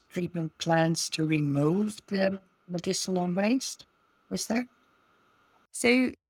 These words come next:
Speaker 2: the, the sewage plants were not specifically designed for the removal of pharmaceuticals, and, and they do not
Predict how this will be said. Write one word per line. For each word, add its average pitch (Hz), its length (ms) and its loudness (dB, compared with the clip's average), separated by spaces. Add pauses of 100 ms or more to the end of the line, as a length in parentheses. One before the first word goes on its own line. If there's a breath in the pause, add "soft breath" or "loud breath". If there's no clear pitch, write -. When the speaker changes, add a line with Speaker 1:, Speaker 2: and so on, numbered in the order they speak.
(120)
Speaker 2:
the, 247 300 4
the 220 160 0
sewage 262 400 4
plants 214 320 4
were 208 100 4
not 214 340 6 (400)
specifically 190 920 -2 (320)
designed 185 800 4 (720)
for 196 380 4
the 180 120 0
removal 180 520 2
of 185 240 2
pharmaceuticals, 196 760 -2
and, 185 240 -2
and 190 140 4
they 185 100 2
do 196 220 0
not 196 260 2